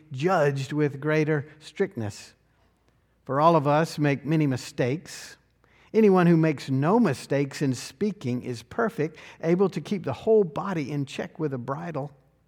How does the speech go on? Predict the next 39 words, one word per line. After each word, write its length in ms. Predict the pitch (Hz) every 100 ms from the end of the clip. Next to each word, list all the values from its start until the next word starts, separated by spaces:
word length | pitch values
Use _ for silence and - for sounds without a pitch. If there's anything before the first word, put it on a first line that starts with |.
| _ _ _ _ _ _ _ _ _ _ -
If 180 | 151 -
we 140 | 139
put 400 | - 202 - 113
bits 340 | 143 185 - 165
into 220 | 143 151
the 100 | 131
mouths 400 | 139 147 156 127
of 140 | 120
horses 420 | - 180 - 131
to 80 | -
make 240 | 147 156 127
them 140 | 143
obey 400 | 123 123 165 151
us, 240 | 131 131 - - -
we 140 | 156
guide 320 | 127 139 139 131
their 180 | 127
whole 300 | 110 131 135
bodies. 720 | 120 131 131 127 113 101 - _ _ _ _ _ -
Or 140 | 208
look 160 | 233 208
at 80 | 160
ships. 640 | - 226 - - - - _ -
Though 140 | - 202
they 140 | 175
are 100 | 143
so 340 | - - 233 214
large 540 | 175 185 175 143 135
that 160 | 156 151
it 180 | 120
takes 280 | - 170 120
strong 640 | - - 180 190 180 156 160
winds 280 | 180 156 -
to 100 | 135
drive 440 | 135 170 220 202
them, 200 | 147 139 - - _ -
yet 260 | 135 113 131
they 240 | 165 165
are 220 | 107 101